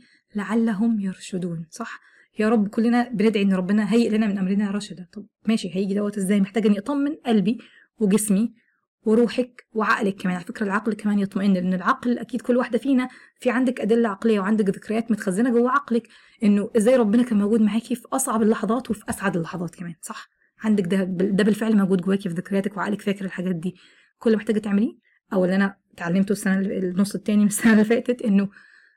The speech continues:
هاخد نفس عميق وافتكر إن ربنا معايا هنا والآن. مش لازم ألاقي حلول، يعني في-، دايمًا ساعات بنقول إيه، إيه الحل العملي؟ طيب مش لازم يكون في حلول،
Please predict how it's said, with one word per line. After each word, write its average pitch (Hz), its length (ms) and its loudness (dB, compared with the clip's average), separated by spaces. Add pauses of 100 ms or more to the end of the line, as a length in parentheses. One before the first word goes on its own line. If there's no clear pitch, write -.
(220)
هاخد 190 280 -6
نفس 214 260 -2
عميق 294 260 -2
وافتكر 233 320 -2
إن 208 80 2
ربنا 202 240 -2
معايا 202 220 -2
هنا 190 220 0
والآن. 180 280 -4
مش 196 120 -2
لازم 254 200 4
ألاقي 247 140 2
حلول، 165 300 -4 (280)
يعني 190 260 0
في-، 247 140 -2
دايمًا 240 380 4
ساعات 233 160 0
بنقول 247 200 2
إيه، 269 100 -4 (220)
إيه 320 60 -2
الحل 302 240 -2
العملي؟ 226 340 2
طيب 175 320 -6
مش 196 180 -6
لازم 254 160 2
يكون 226 200 2
في - 100 -6
حلول، 233 340 -4